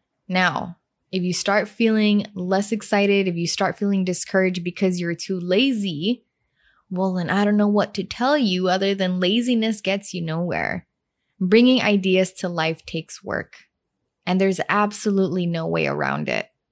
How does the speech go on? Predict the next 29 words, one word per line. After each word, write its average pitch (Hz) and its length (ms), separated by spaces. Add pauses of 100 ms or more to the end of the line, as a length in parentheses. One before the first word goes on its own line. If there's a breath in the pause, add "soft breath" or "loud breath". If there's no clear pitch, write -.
(280)
There 185 160
just 180 240
isn't. 170 400 (800)
Remind 196 440
yourself 254 640
that 190 120
you 190 180
can 196 200
do 185 180
hard 185 280
things. 180 480 (340)
Again, 185 540 (880)
remind 185 440
yourself 170 640 (140)
that 175 160
you 196 320
can 208 460
do 196 220
hard 185 320
things. 165 400
You 175 220 (120)
absolutely 185 880
can. - 480 (720)
So 208 320
after 214 340
your 247 180
research, 156 800 (100)
then 156 300
what? - 320